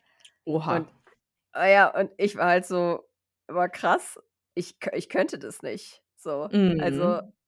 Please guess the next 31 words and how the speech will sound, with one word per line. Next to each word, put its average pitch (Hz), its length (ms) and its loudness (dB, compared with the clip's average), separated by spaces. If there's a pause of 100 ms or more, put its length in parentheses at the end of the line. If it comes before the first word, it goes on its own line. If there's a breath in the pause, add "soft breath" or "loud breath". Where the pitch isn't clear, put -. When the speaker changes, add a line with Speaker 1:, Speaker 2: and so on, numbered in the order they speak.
Speaker 2:
mich, 185 460 -4 (640)
mich 185 260 -10
beschäftigt 233 600 -4
das 277 220 -6
oder, 170 380 -4
was 135 160 -14
heißt 143 180 -10
mich 147 120 -16
beschäftigt, 156 340 -14
aber 151 140 -6
ich 165 120 -12
wüsste 180 400 -4 (200)
schon 190 260 -4
dann 180 200 -4
gerne, 180 500 0 (320 soft breath)
jetzt 156 180 -6
auch 151 120 -4
gar 156 120 0
nicht 160 200 -12
unbedingt 160 340 -6
auf 151 80 -12
diese 170 380 -6
Situation 175 420 -8
bezogen, 185 340 -10
aber 143 140 -6
es 156 120 -12
ist 190 200 -8
dann 262 80 2
Speaker 1:
Mhm. 202 100 -10
Speaker 2:
häufig 175 340 -6
so, 180 200 -4